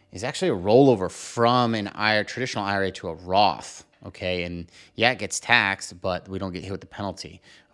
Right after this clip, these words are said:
But I'll kinda go over other common scenarios too that happen. So yes, I got a ten ninety-nine R. Let's get impressed. Let's do it. Uh, how do I enter?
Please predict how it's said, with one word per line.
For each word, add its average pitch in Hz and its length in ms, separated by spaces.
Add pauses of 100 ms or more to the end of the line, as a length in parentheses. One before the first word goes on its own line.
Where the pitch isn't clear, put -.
(220)
But 98 260
I'll 127 140
kinda 175 240
go 104 220
over 95 260
other 98 220
common 87 640
scenarios 85 640
too 90 180
that 78 120
happen. - 340
So 110 240 (300)
yes, 214 240
I 180 40
got 175 120
a 160 40
ten 160 180
ninety-nine 127 400
R. 147 420 (380)
Let's 120 220
get 117 180
impressed. - 480
Let's 110 200
do 95 200
it. - 180 (1200)
Uh, 98 240
how 120 120
do 127 100
I 120 60
enter? 104 480